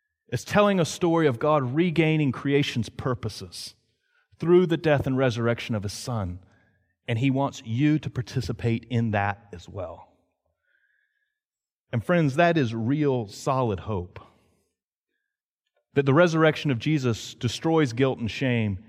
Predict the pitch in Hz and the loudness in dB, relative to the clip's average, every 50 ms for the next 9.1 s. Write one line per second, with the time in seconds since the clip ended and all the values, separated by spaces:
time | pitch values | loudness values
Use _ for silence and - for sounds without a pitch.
0 | - - - - 120 113 113 101 - - - 120 117 - - - - 170 165 160 | -20 -12 -4 -2 0 0 0 -2 -4 -6 -4 -4 -4 -4 -6 -10 -4 -2 0 2
1 | 160 147 143 135 117 - - - - - _ _ _ _ - 113 123 123 135 143 | 4 4 4 2 0 -4 -12 -20 -20 -20 _ _ _ _ 0 0 0 2 2 -2
2 | - - - 123 - - 139 120 - 123 107 - - - 135 135 131 127 113 98 | -2 -2 -4 -6 -2 -2 -4 -2 -2 -4 -6 -6 -2 0 2 2 4 2 2 0
3 | - - 113 101 101 101 117 113 110 101 95 - - - - _ _ _ _ _ | -4 -8 -6 -6 -2 0 0 0 0 0 -2 -6 -14 -20 -20 _ _ _ _ _
4 | _ _ _ _ _ _ _ _ _ _ _ _ _ _ _ _ _ _ _ _ | _ _ _ _ _ _ _ _ _ _ _ _ _ _ _ _ _ _ _ _
5 | _ _ _ _ _ _ _ _ _ _ _ _ _ _ _ _ _ _ _ _ | _ _ _ _ _ _ _ _ _ _ _ _ _ _ _ _ _ _ _ _
6 | _ _ - 135 127 127 160 190 180 160 165 160 - 131 107 123 139 147 131 98 | _ _ -6 -6 -4 -2 -2 -2 -2 -4 -4 -6 -8 -12 -8 -8 -8 -8 -8 -10
7 | 95 95 - - _ _ _ _ _ _ _ _ _ _ _ _ _ - 143 196 | -12 -16 -18 -20 _ _ _ _ _ _ _ _ _ _ _ _ _ 2 4 4
8 | 247 247 233 208 147 117 143 185 233 247 208 - - - - 92 82 82 85 80 | 4 4 2 2 0 2 2 2 2 2 0 -2 -2 -2 -4 -4 -4 -6 -12 -18
9 | - - | -20 -20